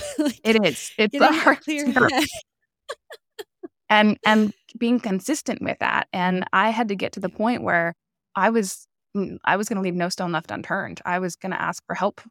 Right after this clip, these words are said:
Speaker 2: from anybody, anybody who popped into my head. Everybody knows somebody. Everybody, somebody's know somebody. Like, I, I had to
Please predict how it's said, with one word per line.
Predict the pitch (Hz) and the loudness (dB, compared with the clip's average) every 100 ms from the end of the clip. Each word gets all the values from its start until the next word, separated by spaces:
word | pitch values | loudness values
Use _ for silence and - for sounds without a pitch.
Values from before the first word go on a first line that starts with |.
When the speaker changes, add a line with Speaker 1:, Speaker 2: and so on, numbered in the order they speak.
| _ | _
Speaker 2:
from | 208 220 | 2 2
anybody, | 208 214 208 208 208 | 2 0 0 0 0
anybody | 196 240 254 | 0 2 2
who | 208 | 0
popped | - 208 - | 2 0 2
into | 202 | -2
my | 190 185 | 0 0
head. | 202 196 202 226 _ _ _ - | 0 0 0 -6 _ _ _ -6
Everybody | 202 202 208 | -4 -2 -2
knows | 196 180 | -2 -2
somebody. | 214 196 185 185 180 185 - | -2 0 0 0 -2 -6 -8
Everybody, | 175 170 175 | -6 -2 -2
somebody's | 170 226 220 202 208 | 0 2 2 0 0
know | 190 | -2
somebody. | 185 190 180 180 175 170 _ _ _ _ _ - | -2 0 0 0 -2 -6 _ _ _ _ _ -14
Like, | 185 - | -12 0
I, | 180 196 196 - | 2 2 0 0
I | 190 | 2
had | 208 | 2
to | 196 | -2